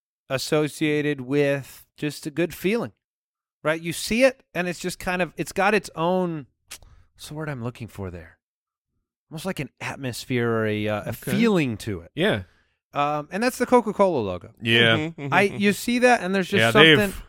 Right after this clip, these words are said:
Speaker 1: They've really got ya.
Speaker 2: They have created
Speaker 1: Yeah.
Speaker 2: this whole, in-,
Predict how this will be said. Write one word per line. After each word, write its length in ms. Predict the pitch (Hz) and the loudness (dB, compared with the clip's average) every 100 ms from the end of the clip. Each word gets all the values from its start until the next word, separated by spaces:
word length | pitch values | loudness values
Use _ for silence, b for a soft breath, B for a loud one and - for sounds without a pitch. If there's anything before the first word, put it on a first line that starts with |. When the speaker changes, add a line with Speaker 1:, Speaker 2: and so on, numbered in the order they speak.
| _ | _
Speaker 1:
They've 180 | - 202 | 4 6
really 200 | 233 302 | 6 6
got 360 | 202 170 143 - | 8 8 8 2
ya. 120 | - - | 0 6
Speaker 2:
They 200 | 190 190 | 10 10
have 220 | 170 131 | 8 4
created 800 | - 170 160 160 165 160 139 269 | -6 -2 2 4 4 6 6 4
Speaker 1:
Yeah. 320 | 294 202 92 - | 2 -2 -4 -4
Speaker 2:
this 240 | - 139 - | 2 2 2
whole, 540 | - 180 165 196 180 - _ | 6 10 10 10 6 -2 _
in-, 220 | 143 147 | -4 -2